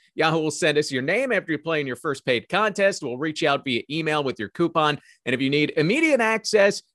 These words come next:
email support at awesemo dot com. We'll get you all set up. You can also claim a free ten dollars of site credit by clicking the link in the video description below, which can be used to enter any Yahoo contest, including tonight's one hundred seventy-five thousand dollar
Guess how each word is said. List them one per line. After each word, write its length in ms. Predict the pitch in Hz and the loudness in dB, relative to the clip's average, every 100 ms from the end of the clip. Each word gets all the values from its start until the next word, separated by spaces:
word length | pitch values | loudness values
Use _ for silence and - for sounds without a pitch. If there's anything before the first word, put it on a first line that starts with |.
| - | -8
email 400 | 180 190 170 160 | -4 -2 0 -2
support 380 | 151 147 175 160 | -4 -6 -4 -2
at 100 | - | -2
awesemo 440 | 139 139 - 127 | -2 -2 -4 -4
dot 240 | 117 110 - | -2 -2 -2
com. 280 | 156 147 127 _ - | -2 -2 -4 _ -10
We'll 100 | 123 | -6
get 220 | 127 131 | -4 -2
you 60 | 135 | -2
all 240 | - 131 | 0 -2
set 280 | 135 - 123 | -2 0 0
up. 220 | 131 - _ _ | 0 -2 _ _
You 80 | 175 | 0
can 120 | 196 | 0
also 440 | - 240 277 - 208 | 0 2 2 2 0
claim 300 | 190 175 160 | 0 -2 -2
a 80 | |
free 240 | 143 190 175 | -4 -6 -6
ten 280 | - 202 208 | -6 -4 0
dollars 380 | 185 180 165 | 2 2 0
of 160 | - 127 | -4 -8
site 400 | - 202 240 - | -4 -2 -2 -2
credit 400 | - 139 117 127 | 0 2 2 2
by 140 | 127 | -2
clicking 340 | 117 180 185 151 | -2 -4 -6 -6
the 80 | 131 | -4
link 240 | 147 156 | -4 -4
in 60 | 139 | -4
the 80 | |
video 240 | 117 165 151 | -4 -4 -4
description 500 | 139 - 135 - 113 | -6 -4 -4 -4 -4
below, 380 | 113 139 151 - _ - | 0 4 2 0 _ -14
which 120 | 113 | -12
can 80 | 110 | -6
be 80 | 120 | -2
used 220 | 143 - | -2 -2
to 120 | 156 | -4
enter 360 | 151 160 190 202 | -4 -4 -4 -4
any 240 | 269 254 | -4 -4
Yahoo 440 | 117 120 123 117 123 | -2 0 0 0 -4
contest, 680 | - 117 113 131 131 143 - | -2 -2 -2 -2 -2 -4 -6
including 560 | 139 123 160 202 214 202 | -6 -6 -2 -2 -2 -4
tonight's 480 | 156 139 139 - | -4 -2 -2 -2
one 160 | 143 208 | -2 -2
hundred 360 | 185 170 151 - | -2 -4 -8 -4
seventy-five 680 | 160 151 143 143 127 123 | -2 -2 -2 2 2 0
thousand 420 | 147 135 147 160 | -2 -2 -4 -4
dollar 340 | 123 120 123 | -2 -2 -2